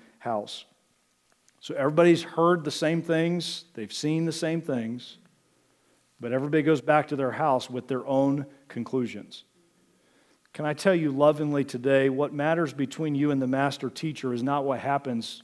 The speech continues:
during this hour and a half or three or whatever I'm gonna give you today.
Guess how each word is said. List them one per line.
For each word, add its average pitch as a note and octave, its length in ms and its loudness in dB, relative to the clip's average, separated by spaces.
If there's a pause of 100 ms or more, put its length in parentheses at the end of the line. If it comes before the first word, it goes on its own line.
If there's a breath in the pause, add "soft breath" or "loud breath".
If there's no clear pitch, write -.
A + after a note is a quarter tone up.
during B2+ 260 0
this C3 240 -4
hour C3 360 0
and A#2+ 80 -6
a - 20 -6
half C3 420 -4
or A2+ 60 -12
three B2 400 -6
or A#2 80 -4
whatever B2+ 320 -4
I'm B2+ 120 -4
gonna A#2 180 -6
give C3 260 -2
you B2+ 80 -2
today. A#2 400 -6